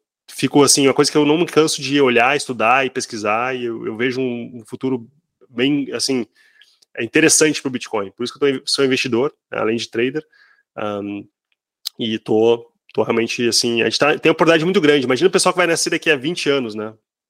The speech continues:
vai falar pra gente: pô, tu teve a oportunidade de comprar Bitcoin por vinte mil dólares, né, tu não fez, cara. <laughs>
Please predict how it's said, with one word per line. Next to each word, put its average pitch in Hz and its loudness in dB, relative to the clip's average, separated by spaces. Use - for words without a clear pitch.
vai 120 0
falar 127 -2
pra 131 0
gente: 127 -4
pô, 160 2
tu - -8
teve 143 0
a - -2
oportunidade 147 -4
de - -12
comprar 143 0
Bitcoin 139 -4
por 127 -6
vinte 143 -4
mil 127 0
dólares, 113 2
né, 113 -10
tu 139 -4
não 135 2
fez, 151 0
cara. - -12
<laughs> - -8